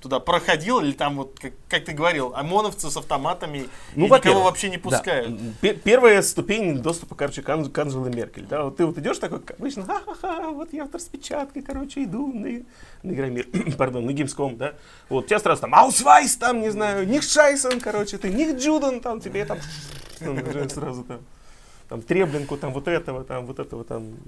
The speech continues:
Speaker 2: куда-нибудь ещё. Э, шучу, на самом деле. Всё, конечно, очень прилично, всё очень вежливо, но тебе говорят, что, мужик, здесь вот общественное мероприятие,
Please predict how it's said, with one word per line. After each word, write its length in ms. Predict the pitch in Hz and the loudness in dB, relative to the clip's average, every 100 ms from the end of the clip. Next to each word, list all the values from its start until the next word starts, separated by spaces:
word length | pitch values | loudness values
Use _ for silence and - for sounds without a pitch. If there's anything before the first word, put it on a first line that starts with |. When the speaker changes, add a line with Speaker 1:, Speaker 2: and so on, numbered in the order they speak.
| - | -18
Speaker 2:
куда-нибудь 380 | - 113 107 - | -14 -12 -12 -14
ещё. 280 | - - 170 165 - - 156 - | -14 -6 -6 -6 -18 -18 -18 -12
Э, 180 | - - | -10 -12
шучу, 320 | - - 107 - | -16 -14 -14 -12
на 80 | 113 | -14
самом 220 | - 123 | -10 -8
деле. 180 | 151 247 | -4 -4
Всё, 180 | 175 190 | -2 -2
конечно, 240 | 185 - 165 | -2 -4 -6
очень 160 | 127 | -8
прилично, 420 | 143 139 269 - | -8 -4 -4 -4
всё 120 | 156 139 | -6 -6
очень 200 | - 117 | -6 -8
вежливо, 420 | 175 247 202 156 | -4 -4 -4 -6
но 100 | 151 | -8
тебе 180 | 269 233 | -6 -4
говорят, 340 | 165 131 104 | -4 -4 -8
что, 100 | - | -8
мужик, 280 | 175 156 - - - - - | -6 -6 -10 -14 -20 -20 -6
здесь 140 | 202 | -6
вот 100 | 208 | -4
общественное 380 | 214 - 233 208 | -6 -6 -8 -8
мероприятие, 580 | 202 214 262 - - - | -6 -6 -8 -8 -12 -14